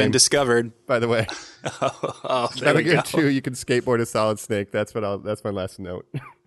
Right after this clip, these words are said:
Speaker 2: right, I think we've been discovered. Uh, Andy's gonna go ahead and put the girly poster up on our box so that nobody comes in here and looks at us again. But, uh, until that, guys, we're gonna hit it. Andy, is there anything you wanna plug?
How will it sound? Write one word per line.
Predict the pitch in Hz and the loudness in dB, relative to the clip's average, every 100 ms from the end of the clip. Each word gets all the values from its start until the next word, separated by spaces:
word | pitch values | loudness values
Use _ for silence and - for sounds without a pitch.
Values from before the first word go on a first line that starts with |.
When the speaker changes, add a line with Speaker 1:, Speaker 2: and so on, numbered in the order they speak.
| _ - | _ -2
Speaker 2:
right, | 131 - 113 | 2 4 4
I | 113 | 2
think | 120 147 | 0 2
we've | 175 | 4
been | 165 156 | 4 2
discovered. | 160 - 123 113 110 104 - | 2 2 2 2 2 2 0
Uh, | 107 101 | 2 2
Andy's | 113 135 165 170 | 0 2 2 2
gonna | 165 | 0
go | 143 135 | 2 2
ahead | 127 | 2
and | 127 | -2
put | - - | -4 -2
the | 113 | -2
girly | 107 113 120 123 113 | 0 0 2 2 -2
poster | - 113 - 117 | 0 0 2 2
up | 104 110 | 2 0
on | 101 | -2
our | 98 | 0
box | 101 104 127 - | 0 2 2 2
so | - 104 | 2 2
that | 98 92 | 0 -4
nobody | 95 104 110 110 107 | -2 0 0 0 -4
comes | - 113 110 | -4 -2 -2
in | 107 | -2
here | 113 | -4
and | 107 | -4
looks | 101 110 131 | -4 -2 0
at | |
us | 123 - | 2 2
again. | 117 120 123 127 | 0 0 0 0
But, | 104 95 - | 0 -2 -2
uh, | 92 76 | -2 -4
until | 98 - 131 | -6 -4 -2
that, | 127 123 | -2 -4
guys, | 127 131 123 | -4 -2 -4
we're | 101 | -4
gonna | 104 95 | -4 -6
hit | - 127 | -4 -2
it. | 127 | -2
Andy, | 123 127 113 | -4 -4 -2
is | 117 | -2
there | 120 | -2
anything | 143 147 | -4 -4
you | 143 | -4
wanna | 135 101 | -4 -4
plug? | - 123 123 - | -6 -4 -4 -6